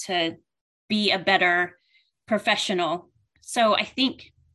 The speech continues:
we need to also spend time not just on improving and innovating our profession, us internally, but also getting the clients on board <laughs> and teaching them the reasons why. So part of the process is, this is why, you know,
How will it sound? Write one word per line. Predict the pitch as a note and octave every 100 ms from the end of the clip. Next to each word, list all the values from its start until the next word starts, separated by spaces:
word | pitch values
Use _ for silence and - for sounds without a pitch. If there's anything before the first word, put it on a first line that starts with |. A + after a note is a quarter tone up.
| _ _ -
we | A#3
need | A#3+ B3+ B3+
to | B3 A3
also | A3 A3 G#3
spend | G3 - F#3 F3+
time | - F#3 F3+
not | F3+ F3+ E3+
just | F#3+ -
on | F3+
improving | E3+ F3+ - F#3 F#3 F3 E3
and | -
innovating | F3+ F#3+ F3+ E3+ E3
our | E3
profession, | - F#3 - F3 - E3+ D#3+
us | - F#3 E3 -
internally, | F#3+ F3 G3 F#3+ E3 E3
but | D#3+ D#3+ -
also | F#3 F#3+ - F3+
getting | E3 E3+
the | F3+
clients | - G3+ A#3
on | B3 A3+
board | A#3 A#3+ - - G#3+ A#3+ - -
<laughs> | - - - - - -
and | A3+
teaching | A#3 C#4 - B3 G#3+
them | G3+ F#3 E3+ _ _ -
the | A3+
reasons | A#3 A#3+ G3 G#3+ -
why. | E3 E3 - -
So | - G3
part | F#3 A3+ G#3+
of | G3+
the |
process | G3+ F#3+ E3 - - -
is, | D3
this | - A3
is | F#3 F3+
why, | F3 G3+ G3+ C#3+ G#2+ F3+ _ _ _ _
you | G3+
know, | E3+ F2+ F3